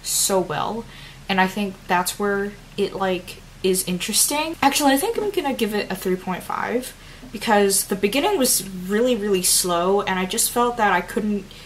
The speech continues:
really get into it, and I was very, very close to D N F-ing it, and I think that's why it took me so long to actually pick this book up, and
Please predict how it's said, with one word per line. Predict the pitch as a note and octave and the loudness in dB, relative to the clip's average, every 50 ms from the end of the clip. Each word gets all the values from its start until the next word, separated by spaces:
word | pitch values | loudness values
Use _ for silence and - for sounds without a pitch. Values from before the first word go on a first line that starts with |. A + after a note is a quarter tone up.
| - - - - - - - - | -18 -18 -18 -18 -18 -18 -8 -6
really | G#3 G#3 A#3 G3+ | -2 0 0 2
get | - G3 - - - | 2 0 0 0 0
into | G3 G3 G3 - - D4 E4+ | -2 -2 -2 -2 -2 2 4
it, | G4+ G#4 G4+ - - - - | 4 4 4 2 0 -2 -2
and | A3 A3+ | 0 2
I | A#3 A#3 A#3+ | 2 2 2
was | A#3 A#3+ A3+ - | 2 0 0 0
very, | G3 F#3 - G#3+ G#3 G#3+ A3 A3+ A3+ A3+ | -2 0 2 4 4 4 4 4 2 0
very | G#3 - - F#3+ F#3+ F#3+ F#3+ | 0 2 4 6 6 6 4
close | F#3+ - - G3+ F#3+ F#3+ - - - | 2 0 0 0 2 2 2 2 0
to | G3 | 0
D | F#3+ F#3+ F#3 F3 | 0 2 0 0
N | E3+ | 0
F-ing | D#3+ E3 - - F#3+ F#3+ G3+ | -2 -2 -2 -4 -4 -2 0
it, | G#3 G#3+ G#3 - | 0 0 0 0
and | F#3 F3 | 0 0
I | F3+ | -2
think | F#3 - G#3+ G#3 G3+ G3+ | -2 -2 -4 -4 -2 0
that's | F#3+ F#3+ F#3+ - - | -2 -2 -2 -2 0
why | G3 F#3+ F#3+ - - | 0 0 0 0 -2
it | G3+ G3 | -4 -4
took | - - G3+ G#3 - | -2 -4 -4 -4 -2
me | A2 G#2 G#2 G3+ G3+ G3+ - - - - - - - - - | -2 0 0 0 -2 -4 -8 -14 -18 -20 -20 -20 -20 -8 -2
so | - - - - B3 B3 B3+ B3+ | 0 2 2 4 4 4 4 4
long | A3+ G3 G3 G3+ G3+ G#3+ A3 A#3 A#3+ A#3+ B3 B3 | 2 2 4 6 8 8 8 8 6 4 0 -4
to | - - A3 G3+ - - | -2 -2 -2 0 2 2
actually | G3 G3 G#3 G#3 - - - G#3+ G#3 | 2 2 2 0 -4 -4 -2 -2 -4
pick | G#3 - - G#3+ G3+ - | -4 -2 -4 -4 -4 -2
this | G#3 G3+ - | -2 -2 -2
book | - - F#3 F3+ - F#3 | -2 -4 -6 -6 -2 0
up, | F#3 F#3+ F#3 F3+ - - | 2 2 2 2 0 -4
and | G3+ G3+ G3 G3 G3 G3+ G3 F#3 | -2 0 0 0 0 0 -2 -4